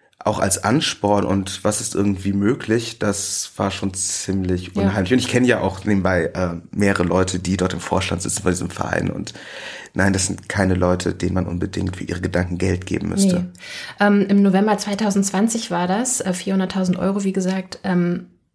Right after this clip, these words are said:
Speaker 2: kannst du erklären, wie das so weit kommen konnte? Also im, im, im Nachhinein, äh, gab es da ja politische Akteure, die sich sogar entschuldigt haben für, für ihre, ähm, dass es ihnen nicht aufgefallen ist. Ähm,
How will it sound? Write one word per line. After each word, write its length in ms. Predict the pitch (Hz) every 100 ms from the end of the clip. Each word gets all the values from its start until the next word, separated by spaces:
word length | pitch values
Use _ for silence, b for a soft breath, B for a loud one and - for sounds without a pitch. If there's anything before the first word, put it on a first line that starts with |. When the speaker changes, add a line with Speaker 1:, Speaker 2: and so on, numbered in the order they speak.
| _ _ _ _ _ - - - -
Speaker 2:
kannst 300 | - 196 -
du 20 |
erklären, 600 | - - 185 180 240 247
wie 60 | 196
das 220 | 190 196
so 140 | 196
weit 240 | 185 175 -
kommen 240 | 170 208
konnte? 280 | 226 269 -
Also 200 | 196 180
im, 240 | 190 190 190 B B B - _ _ _ _ -
im, 280 | 196 196 196
im 420 | - 190 190 185
Nachhinein, 800 | 190 202 233 220 202 208 208 190
äh, 160 | 190 180
gab 200 | 175 202
es 120 | -
da 100 | 180
ja 160 | 185
politische 500 | 185 190 190 196 190
Akteure, 360 | - - 196 190
die 100 | 190
sich 160 | 190 190
sogar 220 | 185 165
entschuldigt 500 | 180 185 202 226 -
haben 300 | 208 220 226
für, 400 | 190 190 180 180
für 100 | 180
ihre, 540 | - 185 185 175 175
ähm, 220 | 180 180 180
dass 160 | 190 185
es 100 | 185
ihnen 160 | 196 190
nicht 160 | 185
aufgefallen 720 | - 180 196 - 202 196 202
ist. 340 | - 208 - B B B B B -
Ähm, 340 | 185 185 185